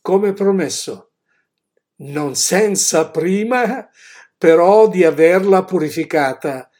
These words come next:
nell'avacro battesimale e non senza prima averla santificata con lo Spirito Santo mediante l'imposizione delle mani dei suoi fedeli pastori.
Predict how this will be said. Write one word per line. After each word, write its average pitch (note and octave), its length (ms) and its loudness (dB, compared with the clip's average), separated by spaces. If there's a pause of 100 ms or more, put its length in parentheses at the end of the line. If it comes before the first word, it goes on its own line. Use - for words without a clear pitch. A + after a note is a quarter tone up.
(120)
nell'avacro F3+ 920 -2
battesimale D3+ 1040 -6 (320)
e C3+ 120 -10
non C#3 220 -8
senza G#3+ 400 0
prima F#3+ 540 0
averla D#3 500 -2
santificata D3+ 1120 -6 (380)
con D#3+ 180 0
lo D#3 80 2
Spirito G3 580 -2
Santo B2+ 680 -8 (260)
mediante D3 1200 -2 (220)
l'imposizione G3+ 1080 0
delle F#3 260 0
mani D#3+ 340 -4
dei D#3 160 -6
suoi D3+ 200 -6
fedeli D3 420 -4
pastori. A#2 580 -14